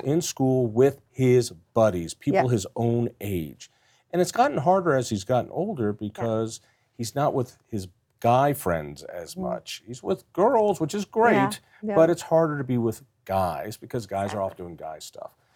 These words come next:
Speaker 1: Yeah.
Speaker 2: Um, he's now graduated high school,
Speaker 1: Mm-hmm.
Speaker 2: not really graduated, but kind of
Speaker 1: Yes.
Speaker 2: graduated.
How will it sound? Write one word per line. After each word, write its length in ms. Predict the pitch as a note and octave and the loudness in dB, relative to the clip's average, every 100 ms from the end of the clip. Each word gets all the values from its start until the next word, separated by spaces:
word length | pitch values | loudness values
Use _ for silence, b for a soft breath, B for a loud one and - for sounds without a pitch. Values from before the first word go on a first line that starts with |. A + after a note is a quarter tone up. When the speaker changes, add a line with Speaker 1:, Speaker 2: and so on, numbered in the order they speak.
| - | -8
Speaker 1:
Yeah. 140 | - - | -8 -10
Speaker 2:
Um, 440 | - A#2+ A#2 G#2 G2+ _ _ _ _ _ | -10 -4 -4 -6 -14 _ _ _ _ _
he's 360 | - - C#3+ D#3+ | -20 -10 -6 0
now 240 | D#3+ E3 | 2 2
graduated 680 | C#3+ G#2+ G#2+ A#2 B2 C3+ D#3 C#3+ | 0 0 2 2 0 -2 -2 -2
high 180 | G#2+ F#2 | 0 0
school, 380 | - - D#2+ G3 | -2 -6 -6 -6
Speaker 1:
Mm-hmm. 220 | F#2+ - | -14 -8
Speaker 2:
not 180 | E2 - | -8 -6
really 240 | E2 C#2 | -10 -10
graduated, 420 | - B1+ B1 - - | -8 -8 -8 -10 -10
but 100 | - | -6
kind 220 | F2 D#3+ | -4 -4
of 40 | |
Speaker 1:
Yes. 40 | - | -6
Speaker 2:
graduated. 560 | C2+ - D2 E2 C#3+ | -10 -12 -16 -14 -14